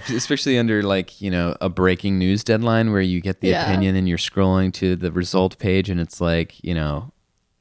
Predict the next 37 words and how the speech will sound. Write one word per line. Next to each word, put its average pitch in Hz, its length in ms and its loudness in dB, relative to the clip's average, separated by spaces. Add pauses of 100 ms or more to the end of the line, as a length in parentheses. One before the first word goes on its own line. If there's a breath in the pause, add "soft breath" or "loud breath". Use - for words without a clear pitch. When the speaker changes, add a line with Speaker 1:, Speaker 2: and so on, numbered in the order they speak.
(180)
Speaker 1:
six - 340 0
hundred 90 380 2
words. 82 560 0 (200)
<laughs> 160 220 0
And 143 100 2
you're 349 160 4
Speaker 2:
Yeah. 190 100 4
Speaker 1:
like, 214 200 2
"What 175 280 4
did 190 180 -2
they 190 140 0
hold? 185 460 0
What 165 140 -4
did 180 100 -4
they 170 100 -6
hold?" 160 220 -4 (440 loud breath)
So, 113 480 2
yeah, 69 340 -8
I, 78 60 -6
I, - 500 -10
um, - 380 -10 (140)
definitely 80 420 -8
not 80 200 -8
gonna 92 100 -4
be 90 60 -6
fun. 90 200 -2 (480 loud breath)
But, 131 300 6
uh, 127 460 2
yeah, 147 400 -2
Natalie, 123 320 0
I 104 60 0
think - 200 -8
that 175 180 0
about 135 340 -2
does 127 240 4
it 135 160 2
on 104 380 2